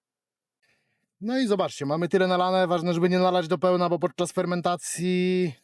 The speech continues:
to wszystko nam urośnie i wykipi z tej beczki. Ważne jest też, żeby mieć czym to mieszać. Ja w tym wypadku po prostu, e,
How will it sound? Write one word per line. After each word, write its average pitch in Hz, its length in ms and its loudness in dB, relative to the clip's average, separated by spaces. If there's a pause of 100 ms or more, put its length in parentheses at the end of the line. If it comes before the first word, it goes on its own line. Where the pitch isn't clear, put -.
(140)
to 160 120 -4
wszystko 180 340 -2
nam 175 180 0
urośnie 175 420 2
i 180 120 -4
wykipi 160 480 -6
z - 40 -12
tej 175 140 0
beczki. 208 420 -2 (540)
Ważne 190 380 -2
jest 180 140 -4
też, 190 160 0
żeby 180 180 0
mieć 185 380 0
czym 202 220 -2
to 196 120 0
mieszać. 185 420 -2
Ja 170 160 0
w - 40 -20
tym 170 200 -4
wypadku 156 440 -4
po 151 120 -4
prostu, 151 460 -4 (520)
e, 127 40 -10